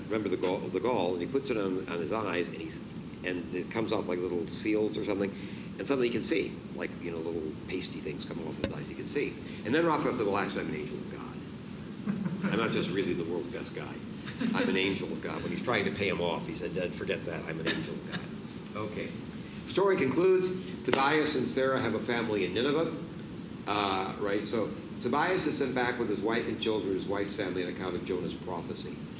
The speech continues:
So, you know, saying this is trying to tie the rest of the Bible. You know, Jonah's prophecy, they leave Nineveh. Okay? And return, uh, brings joy to Sarah's family. They go and live to a ripe old age with,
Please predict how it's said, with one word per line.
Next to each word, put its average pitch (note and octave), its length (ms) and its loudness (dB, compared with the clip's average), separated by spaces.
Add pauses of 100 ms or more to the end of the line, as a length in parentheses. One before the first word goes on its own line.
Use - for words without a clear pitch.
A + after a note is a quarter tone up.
(320)
So, G2+ 320 4
you G2+ 180 4
know, G2+ 100 4
saying G2 460 0
this A2+ 200 0
is F#2+ 100 0
trying G2 240 2
to - 60 -4
tie F#2+ 140 2
the F2 80 -2
rest F2+ 160 0
of F2 60 -2
the D#2+ 60 -2
Bible. E2+ 280 0
You E2+ 100 0
know, D#2+ 100 -2
Jonah's G#2 340 2
prophecy, G2+ 440 -4
they F#2+ 180 0
leave G2+ 360 0
Nineveh. F#2 360 -2 (580)
Okay? G2+ 500 0 (400)
And B2+ 460 4
return, D3 680 2
uh, G#2+ 160 2
brings A2+ 320 2
joy G#2+ 260 2
to G#2 80 0
Sarah's G#2 340 0
family. F#2 300 0
They E2+ 100 0
go F#2 200 2
and F2+ 100 0
live F#2 180 0
to F#2 60 -2
a E2 40 0
ripe E2+ 260 0
old D#2+ 200 -2
age D#2 200 -4
with, D2+ 200 -6